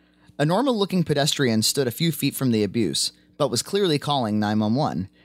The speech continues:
and then she began to be harassed. I muted my phone and drove a few blocks over, anxiously waiting for this ridiculous phone call to end so I could call nine one one, if only to contribute to other calls. By the time I connected with the emergency dispatcher,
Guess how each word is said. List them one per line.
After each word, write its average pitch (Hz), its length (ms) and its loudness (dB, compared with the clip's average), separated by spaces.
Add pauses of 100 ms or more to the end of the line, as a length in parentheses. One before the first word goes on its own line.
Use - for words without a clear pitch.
and 143 120 0
then 143 120 0
she 220 240 0
began 95 340 -2
to - 60 -12
be 87 100 -6
harassed. 80 640 -4 (680)
I 139 100 -2
muted 185 300 0
my 151 140 0
phone 135 300 -2
and 107 100 0
drove 127 220 -2
a 117 60 -6
few 131 180 -2
blocks 113 280 -2
over, 98 480 -4
anxiously 151 440 0
waiting 131 300 0
for 123 100 -4
this 113 180 0
ridiculous 120 480 0
phone 123 180 2
call 113 200 0
to - 120 -4
end 120 300 0
so 113 140 2
I 117 80 2
could 127 160 -6
call 101 160 0
nine 101 220 0
one 101 120 0
one, 107 380 -2 (180)
if 135 140 0
only 143 240 2
to 123 100 0
contribute 110 440 0
to - 100 2
other 92 180 0
calls. - 520 -4 (440)
By 156 100 0
the 139 120 -2
time 175 200 -2
I 156 80 2
connected 139 380 0
with 120 80 -2
the 117 100 0
emergency 117 460 0
dispatcher, 107 640 -2